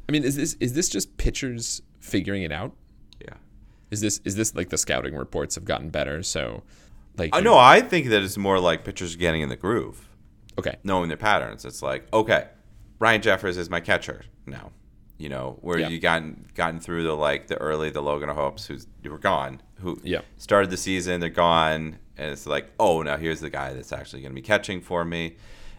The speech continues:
Speaker 2: And you're right. And they, by that point, maybe it's not, ma-, maybe it's less scouting report and more like, um, like, pitcher preferences are figured out. It's like, "Okay, let's be honest. You worked on that cutter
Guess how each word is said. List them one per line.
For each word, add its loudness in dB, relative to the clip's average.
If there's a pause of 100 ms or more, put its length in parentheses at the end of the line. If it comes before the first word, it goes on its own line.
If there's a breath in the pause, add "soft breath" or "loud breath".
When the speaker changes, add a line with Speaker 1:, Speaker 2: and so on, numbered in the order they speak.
(120)
Speaker 2:
And -2
you're -4
right. 0
And -10
they, -4
by -4
that -2
point, -6 (460)
maybe -2
it's -8
not, -6
ma-, -4 (580)
maybe 0
it's -6
less -2
scouting 2
report 0
and -8
more 2
like, -2 (400)
um, -6 (320)
like, -10
pitcher -8
preferences 0
are -6
figured -6
out. 2
It's -10
like, 0
"Okay, 4 (540 soft breath)
let's 8
be 6
honest. 2 (100)
You -6
worked 2
on 4
that 0 (320)
cutter -2